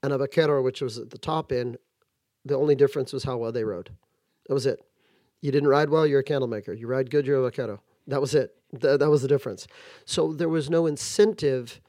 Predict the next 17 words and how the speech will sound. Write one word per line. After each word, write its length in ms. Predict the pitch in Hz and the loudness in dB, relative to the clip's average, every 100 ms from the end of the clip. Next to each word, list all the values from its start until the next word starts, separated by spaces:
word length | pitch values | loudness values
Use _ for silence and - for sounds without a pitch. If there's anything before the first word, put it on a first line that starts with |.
| _ _ _ | _ _ _
for 460 | - - 170 165 | -20 -12 -2 0
the 100 | 156 | 0
vaqueros 640 | 147 143 - 175 160 139 - | -2 -6 -2 0 0 -2 -6
to 360 | - - 143 139 | -14 -8 -6 -4
share 460 | - - 165 160 | -6 -4 -2 0
the 100 | 151 | 0
knowledge 380 | 147 143 143 127 | -2 0 -2 -2
outside 340 | 131 - 135 123 | -6 -10 -10 -10
of 80 | |
their 80 | 117 | -12
family, 460 | 117 165 175 131 127 | -8 -4 -4 -4 -6
and 100 | 135 | -4
there 80 | 143 | -4
was 140 | 143 | -4
actually 300 | 156 175 - | -6 -4 -4
a 20 | |
disincentive. 920 | 131 143 196 160 135 - 107 - - | -4 -2 -2 -2 -10 -12 -14 -16 -20